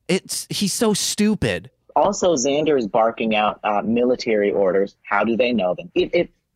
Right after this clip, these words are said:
Speaker 2: uh, you would lose me if you were like, "Oh, we're gonna fight the mayor sixteen hundred hours." I'd be like, "Whoa, already I'm, I'm out. I know I'm gonna have to poop,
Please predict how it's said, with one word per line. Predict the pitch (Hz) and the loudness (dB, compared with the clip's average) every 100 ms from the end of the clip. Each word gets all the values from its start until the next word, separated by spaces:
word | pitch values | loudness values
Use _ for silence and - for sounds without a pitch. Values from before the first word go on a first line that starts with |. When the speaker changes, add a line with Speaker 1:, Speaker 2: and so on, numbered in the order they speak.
| _ | _
Speaker 2:
uh, | 180 | -2
you | 151 240 | 0 0
would | 285 190 | 0 0
lose | 165 156 | 2 2
me | 156 143 | 0 0
if | 160 | 2
you | 156 | 2
were | 135 | 2
like, | 120 - | 0 0
"Oh, | 135 131 | 2 2
we're | 127 135 | 2 0
gonna | 127 120 | 0 -2
fight | 131 123 | -2 -2
the | |
mayor | 123 113 | -2 -2
sixteen | 107 127 - 127 | -2 -4 -2 -4
hundred | 127 117 113 | -2 0 2
hours." | 107 101 95 | 2 0 -2
I'd | 127 147 | -2 0
be | |
like, | 131 104 | 0 0
"Whoa, | 87 92 90 85 - | -2 -2 0 -2 0
already | 113 117 113 95 92 | 2 4 2 0 -4
I'm, | 92 85 - | -8 -10 -8
I'm | 101 95 | -6 -4
out. | 80 - _ _ _ - | -6 -10 _ _ _ -6
I | 107 | 0
know | 107 113 | 2 2
I'm | 123 | 2
gonna | 123 120 | 0 0
have | 117 - | 0 -2
to | 107 | -2
poop, | 110 104 | -2 -2